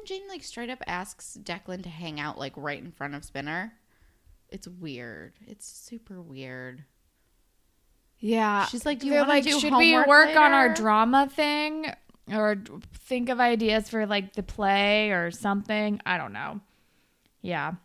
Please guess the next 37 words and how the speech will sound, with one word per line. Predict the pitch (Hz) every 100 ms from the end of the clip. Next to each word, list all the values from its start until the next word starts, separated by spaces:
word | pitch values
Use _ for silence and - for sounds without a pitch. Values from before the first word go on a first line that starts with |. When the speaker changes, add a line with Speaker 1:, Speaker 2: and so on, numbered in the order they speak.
| _ _
Speaker 1:
But | 240
she | 302
does | 339 440
it | 466
right | 220 226
in | 190
front | - 156
of | 147
him, | 151 156
which | 165
I | 180
thought | 185 160
was | 170
a | 156
strange | - 156 160 -
choice | - 131 -
for | 143 165
her. | 143 156 _ _ _ _ _ _ _ _ _ -
Speaker 2:
Yeah, | 381 415 392
but | 403
I | 427
think | 453 466
she, | 359
at | 294 254
this | 262 254
point, | 285 262
she's | 240
probably | - 220 214 208 202
in | 190
denial | 180 170 165 170 190
about | 214 220
having | 226 226 233
a | 233
crush | 254 240 262
on | 247
Declan. | 247 254 247 262 262 262
Speaker 1:
No, | 330